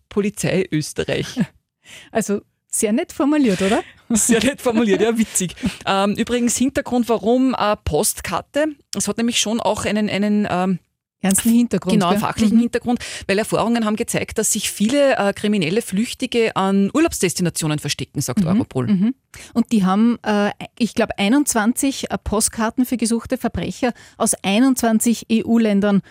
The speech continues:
Speaker 2: also so verschickt.
Speaker 1: Mhm. Weil das Spannende ist natürlich, wenn man jetzt, ähm, so Urlaubsorte, wo natürlich aus allen, äh, Ländern der Welt die Urlauber zusammenströmen, da hat man ein Gewusel aus Sprachen, aus Nationalitäten,
Speaker 2: Mhm.
Speaker 1: aus Hautfarben,
Speaker 2: Mhm.
Speaker 1: aus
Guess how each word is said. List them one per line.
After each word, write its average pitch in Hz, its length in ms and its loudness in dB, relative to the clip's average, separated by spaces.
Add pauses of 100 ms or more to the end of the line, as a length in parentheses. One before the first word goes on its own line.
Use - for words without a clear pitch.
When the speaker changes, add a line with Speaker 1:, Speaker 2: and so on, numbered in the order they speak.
Speaker 2:
also 220 180 2
so 220 200 0
verschickt. - 580 -4 (140)
Speaker 1:
Mhm. 180 300 0 (300)
Weil 185 100 0
das 208 100 2
Spannende 202 360 0
ist 214 80 0
natürlich, 214 420 -2
wenn 202 100 0
man 202 100 0
jetzt, 196 320 -2 (240)
ähm, 180 420 0
so - 160 -6
Urlaubsorte, 202 800 0
wo 196 240 4
natürlich 202 380 0
aus 165 100 -2
allen, 220 560 0
äh, 180 160 -2
Ländern 196 360 0
der 185 140 0
Welt 180 320 -2
die 214 80 -2
Urlauber 226 360 0
zusammenströmen, 208 800 0 (260)
da 175 120 0
hat 185 120 -2
man 196 140 -2
ein 196 180 -2
Gewusel 202 600 0
aus 185 440 0
Sprachen, 160 720 -2
aus 185 200 -2
Nationalitäten, 196 840 -4
Speaker 2:
Mhm. 202 80 0
Speaker 1:
aus 202 220 0
Hautfarben, 160 560 0
Speaker 2:
Mhm. 190 80 2
Speaker 1:
aus 175 300 2